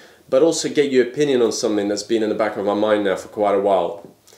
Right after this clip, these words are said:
I'm sure, like me, many of you watched the Rafa Nadal final against Medvedev, the epic comeback in five sets. At thirty-five, Rafa's still making history and still playing amazing tennis.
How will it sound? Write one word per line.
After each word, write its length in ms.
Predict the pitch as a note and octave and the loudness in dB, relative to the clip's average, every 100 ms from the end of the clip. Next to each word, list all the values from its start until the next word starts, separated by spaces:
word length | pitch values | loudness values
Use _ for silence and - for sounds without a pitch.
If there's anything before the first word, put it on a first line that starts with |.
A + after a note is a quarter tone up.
| - - - | -20 -16 -6
I'm 100 | B2 | -6
sure, 540 | - F#3 F3 E3+ - | 0 4 6 6 2
like 220 | C3+ C3 C#3 | 0 -2 0
me, 220 | C#3+ C#3+ | 0 2
many 240 | C3+ C3+ | 0 0
of 100 | B2+ | 0
you 140 | B2+ B2 | 0 2
watched 580 | B2+ B2 - - - | 2 2 -2 -10 -8
the 120 | - A#2 | -2 0
Rafa 340 | B2 A#2+ B2 | 0 -2 -2
Nadal 360 | A2+ A#2 A#2 A2+ | -2 0 0 0
final 440 | B2+ A#2+ B2 B2+ | -2 0 0 -2
against 320 | A#2+ A#2 - | -4 -6 -2
Medvedev, 580 | B2 A#2 A#2 B2 A#2+ - - - - - | -2 -2 0 0 0 -8 -20 -20 -18 -8
the 120 | - | -4
epic 300 | C3 C3+ C3 | -4 -4 -6
comeback 480 | D3 C3+ B2+ B2+ B2+ | -2 -2 0 -2 -4
in 100 | A#2 | -8
five 320 | - B2+ A#2 | -2 -2 0
sets. 640 | - D3 B2+ - - - - - - _ _ - | 0 2 2 -2 -8 -10 -20 -20 -20 _ _ -8
At 140 | A#2+ | -8
thirty-five, 680 | - D#3+ D3 C#3+ - C3+ A#2 | 2 2 4 0 0 2 2
Rafa's 380 | C3 - B2 - | 0 -2 -6 -6
still 160 | - | -4
making 380 | B2+ B2+ A#2+ A#2+ | 0 0 0 -2
history 320 | A#2+ A#2+ B2 | -2 -4 -4
and 100 | A2 | -4
still 220 | - - A#2 | -2 -4 -2
playing 240 | A#2 A2 | -2 0
amazing 380 | A2+ A2 G#2 G2+ | 0 0 -2 -4
tennis. 520 | B2 A2 G2 - - | -2 -2 -2 -6 -12